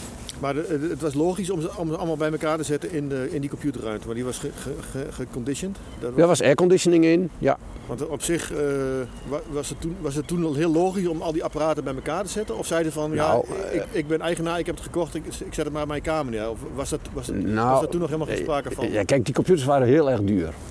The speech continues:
Speaker 1: Ja.
Speaker 2: En dus, eh, als je een, een computer had, ja, dan moest je daar goed voor zorgen en dan moest ook goed, eh, goed gebruikt worden.
Speaker 1: Mhm.
Speaker 2: En, eh, maar nogmaals, in die tijd ontstond er dat er ook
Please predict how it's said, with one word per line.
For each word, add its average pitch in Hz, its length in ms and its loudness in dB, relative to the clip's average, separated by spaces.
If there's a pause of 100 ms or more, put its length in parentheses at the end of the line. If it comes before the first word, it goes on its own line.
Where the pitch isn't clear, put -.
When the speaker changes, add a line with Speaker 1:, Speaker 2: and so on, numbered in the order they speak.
(140)
Speaker 1:
Ja. 127 200 -4 (320)
Speaker 2:
En 120 140 4
dus, 127 260 4
eh, 113 120 0 (580)
als 131 200 2
je - 80 2
een, 113 180 4
een 98 80 -2
computer 131 360 4
had, 107 320 2
ja, 117 160 4
dan 87 180 0
moest 95 160 2
je 101 60 2
daar 90 180 2
goed 147 200 2
voor 107 120 0
zorgen 135 380 4
en 131 100 4
dan 107 80 4
moest 107 240 0
ook - 80 0
goed, - 300 2
eh, - 140 2 (340)
goed 147 220 2
gebruikt 135 400 4
worden. 127 360 4
Speaker 1:
Mhm. 127 80 -10 (1000)
Speaker 2:
En, 113 420 4
eh, 104 340 4
maar 117 280 2
nogmaals, 113 420 2
in 131 140 4
die 123 100 6
tijd 113 300 4 (240)
ontstond 147 600 6
er 110 260 4
dat 127 200 2
er 110 100 4
ook - 180 0